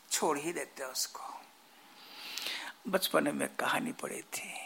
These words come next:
एक राज्य में, राज्य का जो सेनापति था, बहुत सुंदर, वो आर्चरी धनुर्धारी था।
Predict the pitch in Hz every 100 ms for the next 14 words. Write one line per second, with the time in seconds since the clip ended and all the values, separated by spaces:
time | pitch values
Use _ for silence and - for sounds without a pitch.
0 | - - - - - - - - - -
1 | - - - - - - - - - -
2 | - - - - - 254 220 208 220 247
3 | 226 180 151 170 254 240 170 175 165 151
4 | 147 147 139 - 196 220 277 180 - 147
5 | - 127 131 - - - 277 - - 165
6 | 151 135 123 - - - - - - 131
7 | 123 123 - - - - - - 170 160
8 | 143 131 123 - 240 214 - 135 139 139
9 | - - -